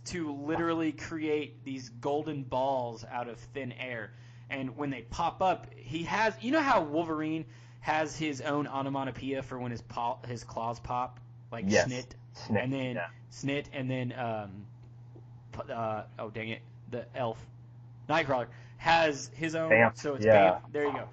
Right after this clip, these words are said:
Speaker 1: He has his own, too. So it's almost like hearkening back to let's give people their own onomatopoeias.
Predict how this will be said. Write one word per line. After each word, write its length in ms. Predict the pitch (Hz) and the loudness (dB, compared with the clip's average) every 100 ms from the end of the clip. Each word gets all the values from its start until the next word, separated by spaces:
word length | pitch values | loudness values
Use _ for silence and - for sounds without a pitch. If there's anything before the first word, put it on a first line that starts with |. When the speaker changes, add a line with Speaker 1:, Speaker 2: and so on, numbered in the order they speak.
| - - | -16 -6
Speaker 1:
He 200 | - 254 | 2 6
has 260 | 240 202 151 | 8 8 8
his 240 | 220 175 | 6 8
own, 260 | 135 110 101 | 4 2 -4
too. 280 | - 175 120 | 2 2 2
So 180 | 135 160 | 2 0
it's 80 | 165 | 2
almost 440 | 196 233 220 - | 2 4 2 2
like 240 | 190 - - - - - | 0 -2 -10 -18 -18 -16
hearkening 520 | - 180 190 175 175 | -2 0 0 0 -6
back 280 | 151 147 170 | -4 -4 -4
to 100 | 151 | -6
let's 220 | 151 156 | -6 -6
give 240 | - 175 175 | -8 -8 -8
people 240 | 185 180 | -8 -6
their 180 | 156 143 | -2 0
own 180 | 151 156 | 2 2
onomatopoeias. 720 | 147 151 143 139 135 156 | 0 -2 -2 -4 -6 -8